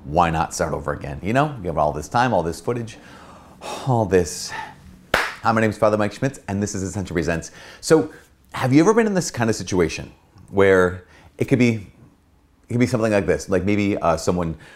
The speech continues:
starts talking about the church in a way that's really disparaging or re-, re-, kind of really ugly. Or they t-, maybe talk about someone that you know, a joint, a mutual friend, that in, <laughs> in a way they're talking about them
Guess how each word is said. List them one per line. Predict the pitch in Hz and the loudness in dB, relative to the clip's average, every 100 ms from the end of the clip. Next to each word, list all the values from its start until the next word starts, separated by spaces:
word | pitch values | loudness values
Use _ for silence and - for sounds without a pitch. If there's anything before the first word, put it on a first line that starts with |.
| - | -20
starts | - 98 92 | -2 0 0
talking | 98 87 98 | 0 0 2
about | 82 80 | 2 2
the | 82 | -2
church | - 78 - - - - - - | -4 -4 -4 -14 -18 -20 -20 -6
in | 95 92 | -2 4
a | |
way | 90 | 4
that's | 90 92 143 | 4 0 2
really | 139 | 2
disparaging | 107 92 92 82 78 78 76 | 2 -2 0 0 0 -4 -4
or | |
re-, | 78 82 | 0 0
re-, | 73 92 | 0 -4
kind | 127 | -2
of | 113 | 0
really | 101 98 | 0 0
ugly. | 82 78 73 - - - | -2 -6 -8 -12 -16 -4
Or | 110 | 2
they | 131 | 2
t-, | 131 127 | 2 2
maybe | 143 | 2
talk | 139 120 | 2 2
about | 127 123 - | 4 2 2
someone | 120 117 117 117 117 | 0 2 2 0 0
that | 107 104 | 0 2
you | 107 | 4
know, | 160 85 76 85 90 90 | 2 0 -8 -6 -4 -2
a | |
joint, | 95 107 107 - | 2 2 2 0
a | |
mutual | 98 107 107 | -2 2 2
friend, | - 135 78 - - _ | 2 0 0 -10 -20 _
that | - 85 - - | 2 4 2 -2
in, | 95 | -4
<laughs> | 92 113 | -2 0
in | 95 | 0
a | 82 - | 0 -2
way | 90 | 0
they're | 85 80 | 0 0
talking | 87 82 | -2 -2
about | 80 78 | -2 2
them | 104 85 | 2 2